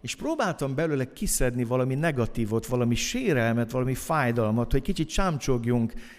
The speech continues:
ezen a szörnyű kommunista múlton. És rám nézett, és így mosolygott a szép kék szemével, <laughs> és, és,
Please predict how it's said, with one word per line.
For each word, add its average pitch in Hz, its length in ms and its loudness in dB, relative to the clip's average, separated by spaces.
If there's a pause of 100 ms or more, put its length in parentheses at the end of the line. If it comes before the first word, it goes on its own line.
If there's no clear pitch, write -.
ezen 113 260 0
a 110 100 4
szörnyű 139 380 2
kommunista 113 540 0
múlton. 87 540 -2 (680)
És - 160 -8
rám 190 240 2
nézett, 170 420 -2
és 127 140 -2
így 110 120 -2
mosolygott 143 600 0
a 113 120 -2
szép 131 360 -2
kék 156 220 -2
szemével, 113 760 0 (280)
<laughs> - 180 -6
és, - 340 0 (360)
és, - 240 -2